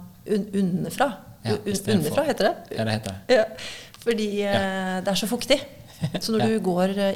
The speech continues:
Speaker 1: i den dalen, så kjenner du at det er skikkelig fuktig, så de trekker jo vannet opp.
Speaker 2: I stedet for at de må bruke
Speaker 1: Yes, i stedet for at de
Speaker 2: vanning.
Speaker 1: spyler, ikke sant?
Speaker 2: Ja.
Speaker 1: Ehm, det er sånne ting som jeg synes er kult.
Speaker 2: Nydelig.
Speaker 1: Ja.
Speaker 2: Ja.
Speaker 1: Mm.
Speaker 2: Jeg ser for meg, ja,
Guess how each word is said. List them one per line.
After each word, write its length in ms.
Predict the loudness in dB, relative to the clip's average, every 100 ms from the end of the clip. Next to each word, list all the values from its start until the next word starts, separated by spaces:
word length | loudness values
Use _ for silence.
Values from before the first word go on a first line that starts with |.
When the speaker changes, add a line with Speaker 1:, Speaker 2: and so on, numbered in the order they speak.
| -2
Speaker 1:
i 40 |
den 160 | -2 0
dalen, 260 | 0 0
så 100 | 0
kjenner 260 | 2 4 2
du 40 | -2
at 60 |
det 60 | -4 -4
er 20 |
skikkelig 140 | -4 -6
fuktig, 280 | -6 -4 -6
så 100 | -4
de 140 | -6 -6
trekker 320 | -6 -6 -6
jo 60 |
vannet 320 | -4 -2 -2 -4
opp. 280 | -8 -16 -20 -18 -12
Speaker 2:
I 40 |
stedet 220 | -6 -4
for 60 | -4
at 40 | -6
de 80 |
må 120 | -6 -4
bruke 140 | -4
Speaker 1:
Yes, 300 | -2 0 0 0
i 40 |
stedet 140 | -2
for 80 | -2
at 60 | -4
de 60 | -4
Speaker 2:
vanning. 300 | 0 0 2
Speaker 1:
spyler, 180 | -2 -4
ikke 100 | -6
sant? 200 | -6 -6 -8
Speaker 2:
Ja. 100 | -8 -10 -18 -16 -6
Speaker 1:
Ehm, 760 | -2 0 0 0 0 -2 -4 -4
det 220 | -4 -2
er 60 | 0
sånne 260 | 0 0
ting 180 | 2 2 0
som 140 | -4
jeg 80 | -4
synes 160 | -4 -8
er 60 |
kult. 360 | -6 -8 -8 -12 -10 -14 -14 -20 -12 -4
Speaker 2:
Nydelig. 300 | -2 -4 -6
Speaker 1:
Ja. 160 | -6 -6 -8 -6
Speaker 2:
Ja. 120 | -4 -4 -12 -20 -20 -20 -20 -20 -20 -20 -20 -20 -20 -20 -10
Speaker 1:
Mm. 280 | -6 -6 -6 -10 -18 -20 -20 -20 -20 -20 -8
Speaker 2:
Jeg 80 | -2
ser 140 | 0 0
for 160 | 0
meg, 240 | 0 -2
ja, 120 | -4